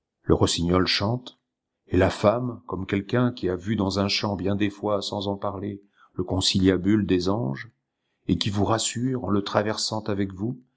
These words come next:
sourit et me dit, « Toutes les nuits, il est là. » Maintenant que je suis avec elle, et que je lui donne la main, elle ne sent plus cette peur qui me fait, moi, claquer des dents. Nous ne respirons plus,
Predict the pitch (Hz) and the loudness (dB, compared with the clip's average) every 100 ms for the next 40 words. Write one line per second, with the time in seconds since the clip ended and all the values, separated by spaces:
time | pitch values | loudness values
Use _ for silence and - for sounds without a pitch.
0 | _ _ _ - - 110 98 87 90 - | _ _ _ -6 2 6 6 2 -6 -14
1 | _ _ _ - 90 92 87 92 87 85 | _ _ _ 4 6 6 4 2 2 -2
2 | - _ _ - - 113 110 101 104 98 | -12 _ _ -4 -2 -2 -2 -4 -6 -10
3 | - - 107 117 135 147 - _ _ _ | -16 -8 2 4 4 0 -8 _ _ _
4 | _ _ - 98 98 107 117 110 92 92 | _ _ 0 2 6 4 4 2 -2 -2
5 | - 104 95 87 85 110 113 92 87 _ | -2 0 2 0 0 0 0 -2 -6 _
6 | _ _ _ - - 92 98 95 92 107 | _ _ _ -2 4 6 6 4 4 4
7 | 107 95 95 113 117 - _ _ _ _ | 4 2 2 0 -2 -8 _ _ _ _
8 | _ - 90 104 - 110 104 101 98 98 | _ -4 2 4 4 2 0 -2 -2 -2
9 | - 82 - 98 98 - 90 95 - 107 | -6 -10 -2 0 0 -2 -2 -2 -2 0
10 | 92 92 104 107 107 98 - 101 92 85 | 0 2 0 0 -4 -6 -4 0 0 0
11 | 82 85 - _ _ _ _ _ _ _ | -4 -6 -14 _ _ _ _ _ _ _
12 | - 92 90 95 98 101 98 98 - 87 | 4 6 6 6 2 0 0 -2 -4 -10